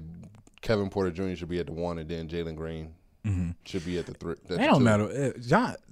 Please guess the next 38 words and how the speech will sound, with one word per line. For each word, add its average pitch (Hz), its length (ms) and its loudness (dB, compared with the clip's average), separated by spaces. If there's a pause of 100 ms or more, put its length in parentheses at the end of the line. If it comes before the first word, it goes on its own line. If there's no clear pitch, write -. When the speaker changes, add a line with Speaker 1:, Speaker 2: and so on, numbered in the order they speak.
(160)
Speaker 2:
I 170 120 6
feel 202 120 6
like 123 100 10
he's 180 100 8
just 139 120 4
gonna 113 140 2
eat 123 120 6
up 107 120 8
minutes. 113 240 6
If 160 120 8
he's 208 180 8
playing, 156 440 8
he's 127 180 0
gonna 127 160 6
eat 117 160 6
up 107 140 6
minutes 107 300 4
Speaker 1:
Yeah, 160 100 10
Speaker 2:
that 120 60 12
Speaker 1:
you're 107 60 10
Speaker 2:
other 135 100 10
Speaker 1:
not 160 140 10
Speaker 2:
guys 147 100 8
Speaker 1:
gonna 117 100 6
have 117 180 8
a - 40 6
Speaker 2:
deserve. 92 140 4
Speaker 1:
guy 98 240 8
that's 90 180 0
getting 90 240 -2
forty-seven 82 1000 -2
million 82 540 -4
coming 82 260 -4
off 78 140 -6
Speaker 2:
And 120 140 2
Speaker 1:
the 113 60 -2
Speaker 2:
I, 120 100 4
Speaker 1:
bench. - 260 -8